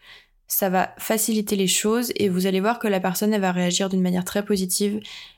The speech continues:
Et c'est en général comme ça qu'on règle beaucoup de conflits, c'est tout simplement en, en baissant les armes et en, en baissant les armes, pardon, pas les arbres. Et, euh, et ouais, en étant complètement à nu et, euh,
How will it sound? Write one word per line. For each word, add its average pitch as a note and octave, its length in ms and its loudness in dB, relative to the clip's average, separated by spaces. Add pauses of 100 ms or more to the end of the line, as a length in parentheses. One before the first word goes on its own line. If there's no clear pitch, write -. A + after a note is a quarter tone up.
(120)
Et F#3+ 120 2
c'est F#3 140 0
en F#3 80 2
général A3 320 2
comme F#3+ 160 -2
ça G#3+ 140 0
qu'on F#3+ 160 -2
règle F3+ 180 0
beaucoup G3 220 -2
de - 60 -10
conflits, G3+ 380 -2
c'est G3 120 -2
tout - 60 -4
simplement G3 600 0
en, F3 480 0 (640)
en G3 100 2
baissant A3 300 2
les G3+ 240 2
armes G3+ 360 2 (100)
et F#3+ 220 0
en, E3+ 440 0
en F#3 60 -2
baissant F#3 220 2
les F3+ 260 0
armes, F#3 340 2
pardon, F#3 340 -2 (260)
pas G3 100 -4
les F3 160 0
arbres. A3 300 0 (1000)
Et, F#3 260 2
euh, F3 300 0 (580)
et G#3+ 100 2
ouais, G#3 180 6
en G3 180 2
étant G#3 880 0
complètement G#3+ 880 2
à F#3+ 180 2
nu A3 540 2 (380)
et, F3+ 380 2
euh, E3+ 280 0